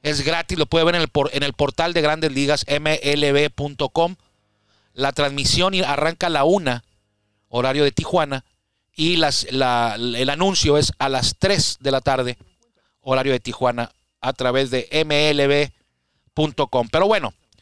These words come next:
eso es, eh, en el tema de Grandes Ligas. Vámonos un poquito a la Liga Mexicana del Pacífico. Ya le decía yo que los últimos seis campeones, eh, han sido dirigidos por Roberto Vizcarra y Benjamín Gil. Benjamín Gil por fin pierde,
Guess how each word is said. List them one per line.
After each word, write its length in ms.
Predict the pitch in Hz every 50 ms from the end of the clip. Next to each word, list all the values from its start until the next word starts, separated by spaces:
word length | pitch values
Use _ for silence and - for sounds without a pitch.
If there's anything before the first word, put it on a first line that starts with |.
| _ _ _ _ _ _ - - - - - - - - -
eso 400 | - - 208 214 196 226 226 226
es, 360 | 254 254 240 - - - - -
eh, 640 | - 180 202 214 226 226 226 226 226 226 220 180 -
en 220 | - 202 220 214 208
el 100 | 190 -
tema 300 | 214 214 214 220 214 202
de 80 | 196
Grandes 280 | 185 196 202 208 196 196
Ligas. 240 | 196 214 226 226 214
Vámonos 300 | 226 247 247 254 226 185
un 80 | 233
poquito 320 | - 226 - - 226 - 247
a 20 |
la 80 | 226 190
Liga 220 | 196 220 220 226
Mexicana 440 | 214 185 - 170 - 196 196 208 214
del 100 | 196 -
Pacífico. 440 | - 147 127 - - 226 233 - 175
Ya 80 | 170
le 60 | 180
decía 200 | 185 156 123 180
yo 120 | 170 175 165
que 100 | - 185
los 120 | 160 135
últimos 320 | 160 151 - 165 151 135 -
seis 240 | 175 165 151 -
campeones, 600 | - 165 151 131 - 165 160 160 160 147 - - - _
eh, 560 | - 110 110 107 107 104 101 98 92 82 - -
han 120 | 123 139
sido 220 | 143 147 151 156 151
dirigidos 460 | 135 123 117 - 147 139 143 135 -
por 260 | - 165 151 147 - _ _ _ _ _ _ _ _ _ _ _
Roberto 460 | - 113 131 131 165 175 - - 170
Vizcarra 500 | 143 113 - - 160 151 147 139 135 - _ _ _ _ _ _ _ _
y 120 | - 135 127
Benjamín 460 | 131 123 123 - 131 127 147 170 160
Gil. 300 | 139 - 175 190 196 170
Benjamín 360 | 156 143 131 143 143 151 160
Gil 200 | - - 185 180
por 200 | - - 151 139
fin 220 | - - 226 233
pierde, 500 | 214 - 185 180 185 175 175 175 170 143